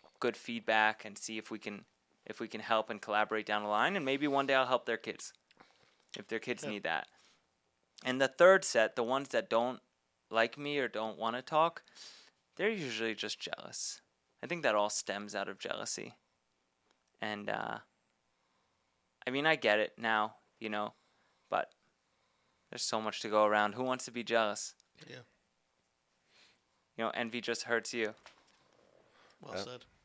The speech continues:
Speaker 3: I like that.
Speaker 1: I heard this biblical story that it was, uh,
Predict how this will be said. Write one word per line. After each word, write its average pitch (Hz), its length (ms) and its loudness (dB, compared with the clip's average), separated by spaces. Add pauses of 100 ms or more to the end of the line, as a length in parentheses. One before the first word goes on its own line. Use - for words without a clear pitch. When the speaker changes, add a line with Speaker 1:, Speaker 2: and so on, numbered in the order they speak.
(680)
Speaker 3:
I 87 60 -10
like 80 200 -8
that. 82 220 -6 (280)
Speaker 1:
I 123 100 4
heard 139 220 0
this 135 320 -4
biblical 120 640 -2
story 98 520 -4 (640)
that - 280 0 (720)
it 123 100 4
was, 113 300 4
uh, - 280 0